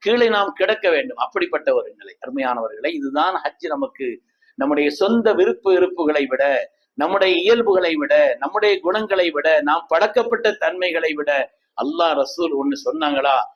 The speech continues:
அதற்கு நாம் தலை சாய்ப்பதும் அதற்கு கட்டுப்படுவதும், அதுதான் அந்த அர்ப்பணம் தான் ஹஜ் நமக்கு கற்றுத்தரக்கூடிய பாடம் என்று நமக்கு பெருமக்கள் சொல்வார். அருமையானவர்களே, அது நம்முடைய வாழ்க்கையின் பாடமாக, நம்முடைய தூக்கம், நம்முடைய உணவு, நம்முடைய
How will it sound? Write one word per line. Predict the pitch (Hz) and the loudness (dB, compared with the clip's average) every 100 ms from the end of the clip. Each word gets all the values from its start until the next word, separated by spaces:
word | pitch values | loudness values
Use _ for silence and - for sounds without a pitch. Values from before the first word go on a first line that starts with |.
| _ | _
அதற்கு | - 131 - - | -2 0 0 0
நாம் | 139 135 | -2 -2
தலை | 127 135 170 | 0 0 0
சாய்ப்பதும் | 151 135 123 123 123 117 _ _ - | -2 -2 -2 -2 -4 -6 _ _ -4
அதற்கு | 156 185 185 | 2 2 2
கட்டுப்படுவதும், | 147 160 156 226 185 160 139 139 123 - | 0 0 0 -2 0 2 2 -2 -6 -4
அதுதான் | 131 147 156 175 190 | 0 2 2 2 0
அந்த | 165 135 | -2 0
அர்ப்பணம் | 123 135 - - 190 151 139 | 0 0 -2 -2 0 0 0
தான் | 160 185 160 - _ - | 0 0 -2 -12 _ -4
ஹஜ் | 156 156 185 | -4 -2 -2
நமக்கு | 160 143 135 | 0 -2 -4
கற்றுத்தரக்கூடிய | 135 127 165 156 135 131 127 123 | -6 -4 -4 -2 -6 -4 -8 -6
பாடம் | 127 151 175 151 | -2 0 0 -2
என்று | 131 | -4
நமக்கு | 127 120 - 123 | -8 -12 -16 -12
பெருமக்கள் | 131 156 151 127 - | -6 -6 -6 -10 -14
சொல்வார். | - - - _ _ _ 117 | -16 -16 -16 _ _ _ -12
அருமையானவர்களே, | 123 123 120 107 110 120 | -6 -4 -4 -6 -6 -6
அது | 143 | -6
நம்முடைய | 131 123 120 | -6 -6 -2
வாழ்க்கையின் | 127 170 - 175 151 - | -2 -2 -2 -2 -2 -2
பாடமாக, | 120 120 110 98 95 - _ _ _ _ _ | -2 -2 -4 -8 -10 -20 _ _ _ _ _
நம்முடைய | 135 135 135 | -2 -2 2
தூக்கம், | 185 175 160 120 - _ _ _ _ | 0 0 -2 -6 -6 _ _ _ _
நம்முடைய | 135 143 143 | -2 0 2
உணவு, | 143 170 156 123 110 _ _ _ _ | 2 0 0 -4 -14 _ _ _ _
நம்முடைய | 139 147 139 135 | -2 0 2 2